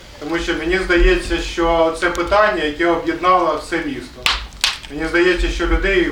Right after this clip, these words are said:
майже не було, тих, які підтримували те, щоб при-, призначали якихось лісників, да, чи якихось некваліфікованих людей,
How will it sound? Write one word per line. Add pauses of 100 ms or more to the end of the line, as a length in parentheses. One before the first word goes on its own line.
майже
не
було,
тих,
які
підтримували (440)
те,
щоб
при-,
призначали
якихось
лісників,
да,
чи
якихось
некваліфікованих
людей,